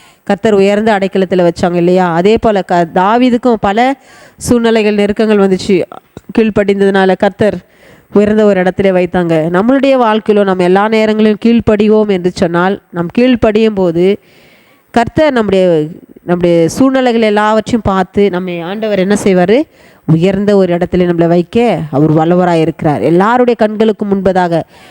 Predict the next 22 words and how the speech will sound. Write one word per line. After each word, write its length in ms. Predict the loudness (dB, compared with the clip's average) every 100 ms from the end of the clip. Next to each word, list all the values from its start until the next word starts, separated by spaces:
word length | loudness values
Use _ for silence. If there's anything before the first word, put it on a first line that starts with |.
| -6
ஒருவேளை 400 | 0 2 2 0
நம்மளோடு 440 | -2 0 2 2 2
இருக்கிறவர்கள் 540 | 0 0 0 0 -2
நம்மளை 220 | -2 -2 -2
பரியாசம் 460 | -2 0 -2 -2 -2
பண்ணியிருக்கலாம், 560 | 0 0 0 0 0 -4 -10
நம்மை 200 | -4 -2
நேசிக்கிறவர்கள் 800 | 2 0 0 -2 0 0 0 0
நம்மளை 260 | 0 0 -2
அற்பமா 340 | -2 -2 -2
நினைச்சிருக்கலாம், 640 | 0 -2 -2 -4 0 -2 -2 -10 _ _ _ -20 -20 _ _ _
"இவங்கெல்லாம் 500 | 0 2 2 2 0
எதுக்குமே 300 | 0 0 0
லாய்க்கு 360 | 0 0 -2 -2
இல்லை, 360 | 0 0 2
வேஸ்ட் 360 | 2 0 0 -4
ஃபெலோ" 380 | 0 2 2 0
அப்படின்னு 180 | 0 -2
சொல்லியிருக்கலாம். 520 | -2 -2 0 0 0
ஆனாலும் 680 | 0 0 0 0 0 0 -2
அவர்களுக்கு 640 | -2 0 0 0 0 0
முன்பதாக 760 | 0 0 0 0 0 -2 -2